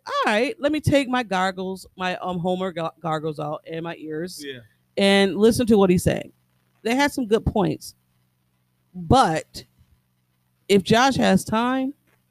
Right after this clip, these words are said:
Speaker 1: he's gonna slice and dice your line.
Speaker 2: That's
Speaker 1: Sorry.
Speaker 2: pretty much it.
Speaker 1: If
Speaker 2: No matter
Speaker 1: he's
Speaker 2: how good you think you are,
Speaker 1: Yeah.
Speaker 2: you, that man gets three seconds.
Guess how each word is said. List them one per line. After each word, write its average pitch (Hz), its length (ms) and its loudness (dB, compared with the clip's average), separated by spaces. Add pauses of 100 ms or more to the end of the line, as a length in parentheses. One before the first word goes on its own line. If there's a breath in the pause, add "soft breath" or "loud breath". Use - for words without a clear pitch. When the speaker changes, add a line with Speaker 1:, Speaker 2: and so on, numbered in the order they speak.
(300)
Speaker 1:
he's 254 220 0
gonna 233 160 4
slice 196 340 0
and 170 140 -4
dice 170 280 0
your - 120 0
line. 147 400 -4 (360)
Speaker 2:
That's - 100 -20
Speaker 1:
Sorry. 180 320 4
Speaker 2:
pretty 123 120 -8
much 120 180 -20
it. 117 200 -20 (1120)
Speaker 1:
If 190 120 2
Speaker 2:
No 131 120 0
matter 277 80 4
Speaker 1:
he's 147 80 0
Speaker 2:
how 151 380 -4
good 151 260 -6
you 156 220 -10 (160)
think 160 240 -10
you 170 180 -8
are, 170 220 -4
Speaker 1:
Yeah. 170 280 2 (760)
Speaker 2:
you, 139 120 -8
that 156 220 0
man 180 240 2
gets 165 240 0
three 175 240 -2
seconds. 214 640 -8